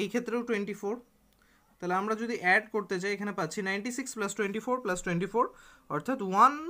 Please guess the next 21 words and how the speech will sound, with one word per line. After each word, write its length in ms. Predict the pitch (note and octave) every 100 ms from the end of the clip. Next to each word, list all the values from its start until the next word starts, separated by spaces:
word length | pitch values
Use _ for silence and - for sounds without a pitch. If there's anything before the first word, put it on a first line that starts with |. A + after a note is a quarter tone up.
| F#4 - -
ফর্টি 320 | G#3+ G#3+ A3+
ফোর, 160 | - A2+ - _ _ _ _ _ _ _ _ _ _ _ _ D3 C#3+ _ _ _ _ _ _ _ _
যেটা 220 | D#3+ F3+ A3+
টুয়েলভ 280 | A#3 A3 C3 - _ _ _ _ _
এর 200 | D#3 A3 - -
বর্গ। 220 | D#3 D#3 - - _ _ _ _ _
তাহলে 160 | - D#3
আমরা 100 | E3+
এখান 100 | F#3+
থেকে 140 | G3+ G3+
লিখতেই 220 | G3+ B3+ A#3
পারি 140 | B3 - -
টুয়েলভ 220 | G#3+ A3+ -
সেন্টিমিটার। 440 | G#3 A3 G#3+ D4+ - _ _ _ _
তাহলে 160 | - E3+ E3+
প্রশ্নে 240 | A3 C#4 C4
যেটা 140 | B3+ D4
জানতে 240 | F#3 F#3+ A#3 A3+
চেয়েছিল, 300 | F3+ E3+ F#3 D#3+
অর্থাৎ 240 | D3 A#3 - _ - - -
দুটি 180 | F#3 G#3+